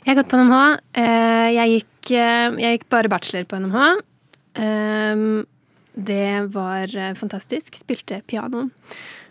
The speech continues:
Eh, og så var jeg et år i Tyskland, og så kom jeg hjem, og så tok jeg en master i musikkvitenskap oppe på, eh, Blindern. Og så jobbet jeg i studentavisen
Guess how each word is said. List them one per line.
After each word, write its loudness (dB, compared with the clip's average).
Eh, -2
og 0
så -2
var 2
jeg 2
et -8
år -2
i -4
Tyskland, 2
og 4
så 0
kom -4
jeg 0
hjem, 6
og -2
så -4
tok -12
jeg -2
en 0
master -6
i 0
musikkvitenskap -6
oppe -4
på, -4
eh, -8
Blindern. 0
Og 0
så -2
jobbet 0
jeg 0
i 0
studentavisen -4